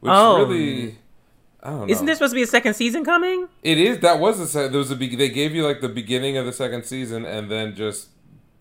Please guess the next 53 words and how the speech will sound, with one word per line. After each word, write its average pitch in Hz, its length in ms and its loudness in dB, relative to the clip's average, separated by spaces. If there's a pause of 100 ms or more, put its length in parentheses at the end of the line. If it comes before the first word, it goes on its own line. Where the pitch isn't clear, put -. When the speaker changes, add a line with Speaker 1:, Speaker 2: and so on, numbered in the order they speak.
Speaker 1:
said, - 240 -10
"We'll 208 100 -10
get 190 180 4
Speaker 2:
Oh, 269 200 12
Speaker 1:
to 202 40 -2
Speaker 2:
so 226 120 6
it 247 100 10
Speaker 1:
later." 240 40 10
Speaker 2:
already 254 260 10
dropped? 202 640 6 (100)
Speaker 1:
Yeah, 113 580 -2
they 123 180 -2
did. 120 260 -10
They 131 120 0
gave 147 200 -2
you, 135 100 -2
Speaker 2:
Oh. 175 80 0
Speaker 1:
like, 127 180 -4
the 120 80 -6
first 127 400 -6
six 127 240 -10
to 113 100 -8
eight 113 160 -6
episodes, 131 800 -12 (460)
and 151 120 -4
they 214 120 8
were, 240 260 4
they 151 180 2
were 175 460 0
good, 135 720 0
but 135 180 -2
it's 143 180 -4
sort 160 180 -2
of 151 80 0
like 135 480 -2
it. - 320 -6 (1300)
They've 160 300 2
done 196 220 4
this 196 140 -4
before. 120 680 -4
I'm 127 140 -8
trying 180 240 -2
to 147 40 -4
recall, 135 380 0
like, 117 180 -4
what 110 240 -6
series 110 420 -8
really 101 360 -8
has 107 160 -6
bothered 98 480 -6
me, 92 140 -12
but, 90 240 -12
like, 92 320 -12